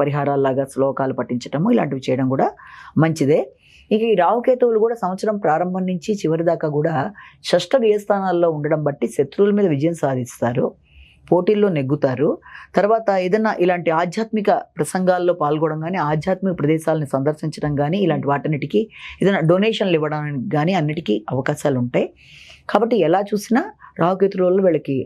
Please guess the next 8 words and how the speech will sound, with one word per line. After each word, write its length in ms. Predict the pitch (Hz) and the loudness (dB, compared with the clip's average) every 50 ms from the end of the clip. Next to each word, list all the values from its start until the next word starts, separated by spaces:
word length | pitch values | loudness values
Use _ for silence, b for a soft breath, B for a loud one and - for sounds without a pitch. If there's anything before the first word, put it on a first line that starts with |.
| - 143 | -4 -4
అనుకూలత 360 | 143 143 - 165 160 160 160 147 | -4 0 0 0 0 0 -4 -4
అనేది 200 | 147 143 147 143 - | -4 -4 -4 -2 -2
కొంత 180 | 135 123 123 - | -4 -6 -6 -10
సిద్ధిస్తుంది. 680 | - - - 123 131 135 - - - 143 147 165 370 466 480 - _ _ _ _ _ _ _ _ _ _ _ - - - B B B B B B - | -20 -18 -10 -4 -4 -4 -4 -4 -2 0 2 4 4 2 2 -4 _ _ _ _ _ _ _ _ _ _ _ -20 -20 -20 B B B B B B 0
అయితే 160 | 180 202 - 233 190 | 2 2 4 2 2
వీళ్ళకి 300 | 180 190 220 - - - | 4 4 2 2 0 0
సంబంధించి 600 | - 220 196 208 226 220 226 226 214 190 - 185 190 185 170 - - | 0 0 0 2 0 0 0 -2 -2 -2 0 0 0 0 0 -4 -2
సంవత్సరంలో 560 | 160 160 170 165 - - 190 185 185 202 226 | -4 -2 -2 -4 -4 -2 0 2 2 4 2